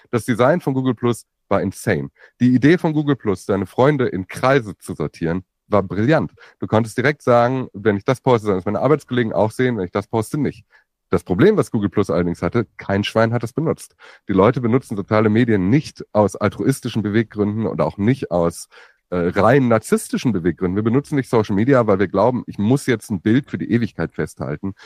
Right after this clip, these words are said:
sondern wir benutzen Social Media für die Instant Gratification. Wir wollen unser Belohnungszentrum anschieben, wir wollen unterhalten werden,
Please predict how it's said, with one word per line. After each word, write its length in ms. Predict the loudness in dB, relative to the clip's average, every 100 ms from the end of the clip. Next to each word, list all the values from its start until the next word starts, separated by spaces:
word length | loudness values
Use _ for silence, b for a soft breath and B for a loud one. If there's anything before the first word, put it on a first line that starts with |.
| B
sondern 200 | -2 0
wir 80 | 2
benutzen 320 | 2 2 0
Social 320 | 0 2 2 2
Media 260 | 4 2
für 180 | 2 -2
die 100 | -4
Instant 320 | -2 -2 -4 -4
Gratification. 720 | -4 -4 -2 0 -2 -4 -12 b b
Wir 100 | -4
wollen 180 | -2 -4
unser 160 | -4
Belohnungszentrum 720 | 0 2 2 2 0 -2 0 0
anschieben, 540 | 0 0 -2 0 0
wir 100 | 0
wollen 260 | 2 2 0
unterhalten 540 | -4 -2 -2 -2 0
werden, 340 | 2 2 0